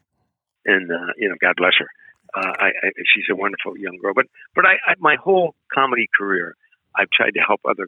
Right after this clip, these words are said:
comedians 'cause I remember what it was like when I was new, and, and how grateful I was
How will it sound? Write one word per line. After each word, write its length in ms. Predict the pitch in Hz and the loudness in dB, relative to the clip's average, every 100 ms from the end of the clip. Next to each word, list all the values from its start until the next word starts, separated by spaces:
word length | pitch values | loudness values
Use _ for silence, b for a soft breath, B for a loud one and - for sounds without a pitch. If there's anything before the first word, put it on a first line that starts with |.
| - | -10
comedians 520 | 101 101 95 87 85 - | -6 -6 -4 -4 -4 -4
'cause 80 | - 98 | -2 0
I 80 | |
remember 420 | 107 110 110 113 113 | 2 2 0 2 4
what 80 | |
it 100 | 104 | 4
was 160 | - 98 | 0 0
like 200 | 98 95 | 0 0
when 140 | - 87 | -2 -4
I 80 | 90 | -2
was 180 | 87 85 | -4 -6
new, 400 | 90 98 87 80 - B B B B | -2 0 0 -6 -16 B B B B
and, 220 | - 92 - | 0 0 -2
and 140 | 110 - | -4 0
how 280 | - 110 - _ | 0 0 -4 _
grateful 420 | 110 117 - 92 | -2 -2 0 0
I 100 | 85 | 0
was 220 | 87 92 | 2 0